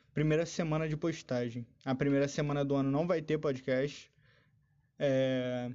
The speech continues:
segunda que vem não tem. Mas na outra vai ter segunda e um outro dia. Provavelmente quarta, quinta ou sexta. Porque postar no,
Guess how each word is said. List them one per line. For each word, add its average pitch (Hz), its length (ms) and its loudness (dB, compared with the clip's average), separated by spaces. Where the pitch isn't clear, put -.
segunda 147 560 -2
que 151 100 -8
vem 139 160 2
não 151 180 2
tem. 156 380 -2
Mas 147 880 -2
na 175 160 -2
outra 190 400 0
vai 196 180 0
ter 175 560 -2
segunda 247 800 0
e 165 160 2
um 185 540 0
outro 180 260 0
dia. 120 240 -2
Provavelmente 165 800 -4
quarta, 175 380 -6
quinta 170 420 -6
ou 156 200 0
sexta. 151 680 -4
Porque 156 960 0
postar 160 300 -2
no, 151 140 -6